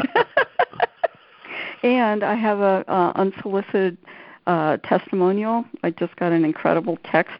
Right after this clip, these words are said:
from one of my leaders about the book, and, uh, so it's working.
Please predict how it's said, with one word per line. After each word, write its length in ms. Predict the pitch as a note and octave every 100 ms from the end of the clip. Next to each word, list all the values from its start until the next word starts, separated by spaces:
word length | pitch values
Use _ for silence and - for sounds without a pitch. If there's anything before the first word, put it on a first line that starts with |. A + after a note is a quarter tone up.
| -
from 180 | E3 D#3+
one 120 | D#3+
of 60 |
my 160 | D#3 D3
leaders 480 | D3+ F#3+ G#3 G#3 G3+ -
about 420 | E3 - D3 D3+ -
the 140 | D#3+ -
book, 300 | D#3+ G3 - -
and, 380 | D#3 D3+ D3 D3
uh, 180 | D3 D3 - - - - - -
so 360 | F3 D#3+ D#3+ - -
it's 140 | E3+ -
working. 360 | E3 - -